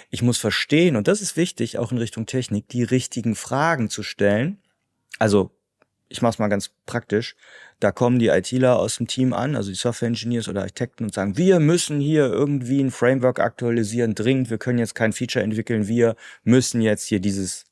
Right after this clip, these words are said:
Refactoring machen.“ Das muss ich inhaltlich nicht verstehen, aber ich muss hinterfragen können, warum das einen Wert liefern würde für unser Produkt. Und das müssen sie mir beantworten.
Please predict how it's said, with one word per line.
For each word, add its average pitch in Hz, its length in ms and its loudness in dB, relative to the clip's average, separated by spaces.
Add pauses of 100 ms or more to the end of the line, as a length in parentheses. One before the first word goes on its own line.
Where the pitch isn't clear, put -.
(140)
Refactoring 87 680 0
machen.“ - 300 -12 (1080)
Das 90 180 -4
muss 143 180 4
ich 143 180 -2
inhaltlich 156 500 0
nicht 143 160 0
verstehen, 127 640 -2 (640)
aber 110 260 4
ich - 160 -4
muss 127 400 2 (500)
hinterfragen 113 1120 0
können, 156 520 -2 (680)
warum 101 420 2
das 131 220 2
einen 110 240 0
Wert 123 240 2
liefern 85 380 -4
würde 80 180 -4
für - 160 -10
unser 82 220 -6
Produkt. 76 400 -10
Und 90 120 -2
das 104 200 2
müssen 113 240 0
sie 104 100 -4
mir 98 460 0 (280)
beantworten. - 720 -4